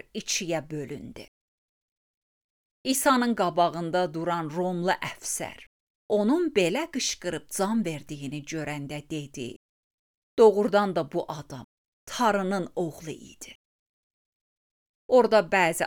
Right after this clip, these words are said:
arvadlar da uzaqdan baxırdılar. Onların arasında Məcdəlli Məryəm, Yusayın və kiçik Yaqubun anası Məryəm və Salomə də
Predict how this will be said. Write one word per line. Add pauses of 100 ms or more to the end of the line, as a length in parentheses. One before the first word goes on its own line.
arvadlar
da
uzaqdan
baxırdılar. (1600)
Onların
arasında
Məcdəlli
Məryəm, (400)
Yusayın (140)
və (120)
kiçik
Yaqubun
anası
Məryəm
və
Salomə
də